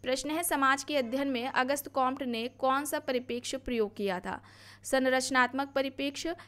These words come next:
ऐतिहासिक परिप्रेक्ष्य, शून-, अ, शून्य परिप्रेक्ष्य या फिर प्रकार्यात्मक परिप्रेक्ष्य? सही यहाँ पर ऐतिहासिक परिप्रेक्ष्य होगा, बी यहाँ पर सही हो जाएगा। ठीक है, बी यहाँ पर सही है।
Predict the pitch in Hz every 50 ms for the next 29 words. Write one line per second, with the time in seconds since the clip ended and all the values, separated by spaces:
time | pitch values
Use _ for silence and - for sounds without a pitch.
0 | - - - - 214 220 233 233 226 220 226 226 - 285 277 - 269 254 254 -
1 | 269 262 269 - - 302 302 359 - - - - - - - 294 294 311 302 -
2 | - 247 240 240 240 - - 294 302 311 311 320 311 - 254 254 247 254 247 254
3 | - - 302 302 302 262 240 247 254 262 262 262 - 247 240 240 226 220 214 214
4 | 214 208 - 226 247 277 - - 226 214 - - 190 190 - - - 190 190 196
5 | - - - - - - - - - - - - - - - - - - - -
6 | - - - - - - - - _ - - - - - - - - - - -
7 | - - - - - - - - - _ _ _ - - - - - - - -
8 | - - - - - - - - 294 277 285 311 349 359 320 277 269 254 262 247
9 | 254 277 277 - - 262 254 254 269 262 254 247 254 254 - 311 - - 269 240
10 | 233 - 233 214 214 - - 233 220 190 185 - 190 - - - 214 262 285 311
11 | 311 269 240 220 208 220 233 247 - 233 208 196 185 175 180 180 175 190 196 -
12 | 247 247 302 349 - - - - - - - - - 196 - 262 285 330 339 311
13 | 269 262 254 269 262 269 - 277 262 262 262 254 262 269 311 - -